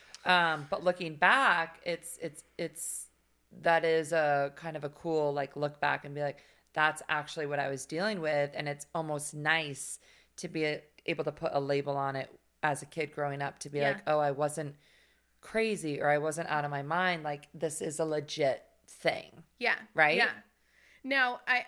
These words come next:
Speaker 2: I have always wondered, why is it a thing?
Speaker 1: Mm.
Speaker 2: But you're right. I think everyone does go through it
Speaker 1: Mm-hmm.
Speaker 2: at some point, many points in life.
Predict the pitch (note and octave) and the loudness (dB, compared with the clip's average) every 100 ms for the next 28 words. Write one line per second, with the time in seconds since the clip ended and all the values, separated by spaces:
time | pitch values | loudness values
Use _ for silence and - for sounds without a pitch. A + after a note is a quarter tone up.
0 | - C4 C#4+ B3 B3 B3 C4 A#3+ - A#3+ | 2 2 2 -4 -2 -2 -4 -8 -8 -8
1 | A3 G3+ G3+ - _ _ - B3+ E4 B4 | -6 -8 -10 -20 _ _ -6 2 2 2
2 | D#4+ G#3 F3+ - - D#3 G#2+ A#3 - F3 | 0 -4 -8 -10 -10 -12 -12 -14 -10 -8
3 | E3 D#3 C#3+ B3+ A#3+ - _ _ - A#3+ | -6 -8 0 2 2 -2 _ _ -12 -8
4 | A3+ G#3+ F#3+ - A3+ G#3+ G#3+ C#4 - A3+ | -4 -2 -4 -4 -4 -4 -4 -8 -4 -4
5 | A3 A#3 G#3+ G3 G3 F3+ F#3 F#3 F3+ - | -4 -8 -8 -8 -6 -6 -4 -6 -10 -12
6 | _ - F#3 F#3+ F#3 - F#3+ D#3+ F#3+ D4 | _ -10 -8 -10 -14 -20 -18 -14 -10 -10
7 | - - D#3 D3+ F3+ F#3+ - G3 - - | -10 -16 -16 -12 -10 -10 -10 -8 -8 -8
8 | F3 A#3 A#3 A3 G#3+ G#3 _ _ _ _ | -8 -12 -8 -6 -6 -10 _ _ _ _
9 | _ _ _ _ _ _ G#3+ A3 A3 A3 | _ _ _ _ _ _ -4 -4 -4 -8
10 | A3+ G#3+ G#3+ G3+ F#3+ F#3 F#3+ | -8 -8 -10 -8 -6 -6 -8